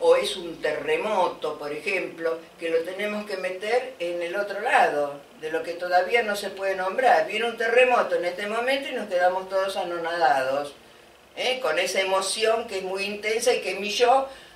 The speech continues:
no puede, no puede abarcar porque yo no tengo representación de que la Tierra se mueve, nunca me pasó, entonces me quedo anonadada,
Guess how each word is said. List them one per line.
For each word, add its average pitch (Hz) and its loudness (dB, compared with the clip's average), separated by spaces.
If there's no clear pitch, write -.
no 226 -8
puede, 277 4
no 240 0
puede 277 2
abarcar 254 6
porque 254 0
yo 294 -4
no 262 -2
tengo 277 0
representación 202 -4
de 190 -6
que 175 -6
la 165 -2
Tierra 175 -2
se 165 -6
mueve, 139 -6
nunca 233 -2
me 170 -4
pasó, - -2
entonces 214 2
me 190 -6
quedo 214 2
anonadada, 165 2